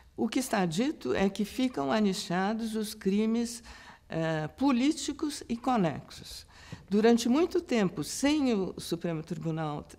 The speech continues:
Federal ter se pronunciado, o Poder Judiciário e essa direita conservadora e esses setores militares interpretava essa palavra conexos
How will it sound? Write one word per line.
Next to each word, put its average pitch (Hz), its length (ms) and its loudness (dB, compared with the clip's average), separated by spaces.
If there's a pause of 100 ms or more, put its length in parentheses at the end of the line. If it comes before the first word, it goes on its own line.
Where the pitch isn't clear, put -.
(120)
Federal 151 400 -2
ter 160 420 -2 (220)
se - 160 -4
pronunciado, 170 800 0
o - 20 0
Poder 196 420 0
Judiciário 214 880 0 (400)
e 180 180 6
essa 180 360 4
direita 185 580 2
conservadora 165 960 0
e 156 200 -2
esses 156 180 -6
setores 151 480 -4
militares 175 720 -2 (340)
interpretava 214 1040 2
essa 185 240 0
palavra 180 380 0
conexos 190 920 -2